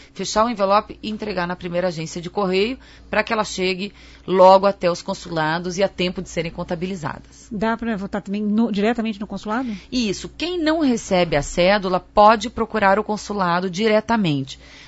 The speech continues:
Speaker 1: Agora, o problema aqui em Maringá é que o consulado fica em Curitiba.
Speaker 2: Então, mas
Speaker 1: Claro
Speaker 2: isso.
Speaker 1: que quem tiver condição de ir até lá e, e exercer a sua cidadania, ótimo,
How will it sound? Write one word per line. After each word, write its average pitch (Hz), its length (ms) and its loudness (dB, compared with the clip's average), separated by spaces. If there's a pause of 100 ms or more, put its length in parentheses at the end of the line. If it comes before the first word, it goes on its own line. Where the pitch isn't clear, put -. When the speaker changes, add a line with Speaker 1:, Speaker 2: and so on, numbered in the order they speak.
Speaker 1:
Agora, 202 320 4
o - 20 -4
problema 233 480 -2
aqui - 180 -10
em - 20 -6
Maringá 196 400 -2
é 269 40 -6
que - 100 -14
o 208 60 -8
consulado 196 480 -2
fica - 140 -8
em 226 80 -4
Curitiba. 247 520 -6
Speaker 2:
Então, 180 160 -10
mas 180 200 -6
Speaker 1:
Claro 220 240 4
Speaker 2:
isso. 190 80 -2
Speaker 1:
que 185 80 -12
quem 220 160 -4
tiver 175 320 -2
condição 170 440 -4
de 160 140 -6
ir 165 80 -2
até 165 200 -2
lá 160 400 2
e, 151 240 -6
e 165 40 -4
exercer 160 460 -2
a 170 40 0
sua 175 160 -4
cidadania, 165 680 -2
ótimo, 170 500 2